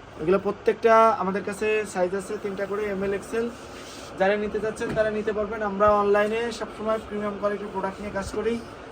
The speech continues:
যারা দেশ এবং দেশের বাইরে থেকে অর্ডার করতে চাচ্ছেন, আশা করি আমাদের কাছ থেকে অর্ডার করে, করলে আমরা আপনাদেরকে দুই থেকে তিন দিনের মধ্যে হোম ডেলিভারি দিয়ে দিতে পারবো। ওকে, তো ভিউয়ার্স, আজকে এ পর্যন্ত। আগামী দিন আরও সুন্দর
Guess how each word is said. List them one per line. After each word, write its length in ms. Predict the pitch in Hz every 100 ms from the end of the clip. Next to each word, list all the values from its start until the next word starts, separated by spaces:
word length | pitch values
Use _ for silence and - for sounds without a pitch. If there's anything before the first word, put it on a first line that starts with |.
| - 185
যারা 160 | 190
দেশ 220 | 190 196
এবং 180 | 208 208
দেশের 240 | 196 185 202
বাইরে 240 | 185 190
থেকে 200 | 202 202
অর্ডার 200 | 196 196
করতে 240 | 196 202 196
চাচ্ছেন, 260 | 208 226
আশা 220 | 214 185 190
করি 140 | 196
আমাদের 220 | 185 185 190
কাছ 140 | 185
থেকে 160 | 196 185
অর্ডার 180 | 180 185
করে, 260 | 208 240 240 - - - - - -
করলে 200 | 208 233
আমরা 180 | 208
আপনাদেরকে 420 | 208 208 214 226 233
দুই 140 | 214
থেকে 200 | 208 220
তিন 160 | 220 196
দিনের 180 | 208
মধ্যে 180 | 208 220
হোম 140 | 220 190
ডেলিভারি 320 | 196 196 196
দিয়ে 160 | 185 175
দিতে 180 | 170
পারবো। 160 | 165 165
ওকে, 140 | 214 214 - - - -
তো 60 | 185
ভিউয়ার্স, 320 | 190 226 233
আজকে 240 | 208 - 214
এ 40 | 196
পর্যন্ত। 460 | 202 196 208 233
আগামী 320 | 214 185 196
দিন 120 | 196 214
আরও 180 | 196
সুন্দর 280 | 220 226 220